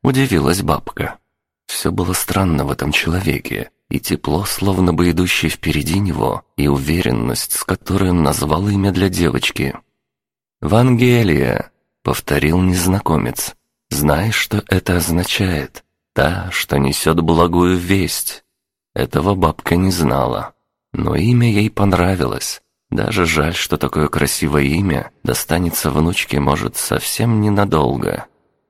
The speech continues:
Она чуть не сказала об этом прохожему, но спохватилась, что говорить такое, пожалуй, нехорошо. Впрочем, он ничего и не спрашивал. Шёл куда-то за околицу и даже не оглядывался.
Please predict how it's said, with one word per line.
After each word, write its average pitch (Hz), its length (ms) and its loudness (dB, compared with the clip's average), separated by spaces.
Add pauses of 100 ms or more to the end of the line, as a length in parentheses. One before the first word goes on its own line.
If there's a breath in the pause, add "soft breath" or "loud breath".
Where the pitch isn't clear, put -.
(160)
Она 69 260 0
чуть - 280 -4
не 73 80 0
сказала 80 540 0
об 76 120 0
этом 76 240 0
прохожему, - 680 -2
но 127 260 4
спохватилась, - 1000 -2 (120)
что - 240 -4
говорить 71 460 0
такое, 87 440 0
пожалуй, 95 480 2
нехорошо. - 840 -2 (540)
Впрочем, - 600 -2
он 90 180 4
ничего 78 420 2
и 82 60 2
не 67 140 0
спрашивал. - 760 -4 (380)
Шёл 117 300 0
куда-то 95 440 0
за 78 180 0
околицу 82 840 -2
и 67 240 0
даже 78 360 0
не 76 140 4
оглядывался. 73 1000 -2